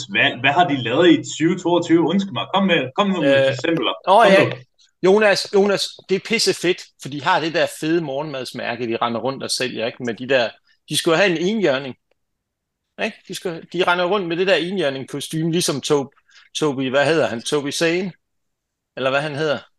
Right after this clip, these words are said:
Speaker 2: Ja. Kims, øh, yndlingswrestler her i Danmark. <laughs> Men, øh, ja, men, øh, tak, Kim. Det var en, øh, kort, men præcis begrundelse.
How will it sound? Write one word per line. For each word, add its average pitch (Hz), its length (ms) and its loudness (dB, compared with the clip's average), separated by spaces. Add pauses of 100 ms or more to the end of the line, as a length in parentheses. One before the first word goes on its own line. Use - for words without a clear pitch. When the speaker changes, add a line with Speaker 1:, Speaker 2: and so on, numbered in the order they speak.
(120)
Speaker 2:
Ja. 160 160 -2 (880)
Kims, 175 340 0
øh, 143 180 4
yndlingswrestler 143 960 -2
her 131 160 -2
i 120 60 -4
Danmark. 131 420 -4 (1000)
<laughs> - 200 -14 (840)
Men, 175 180 4
øh, 156 460 6 (920)
ja, 226 160 6 (180)
men, 208 180 0
øh, 202 100 4
tak, 220 340 2
Kim. 240 360 -6
Det 214 100 -4
var 202 200 0
en, 190 140 -6
øh, 175 120 -2
kort, 220 380 -2
men 185 220 -10
præcis 202 420 -4
begrundelse. 185 480 -2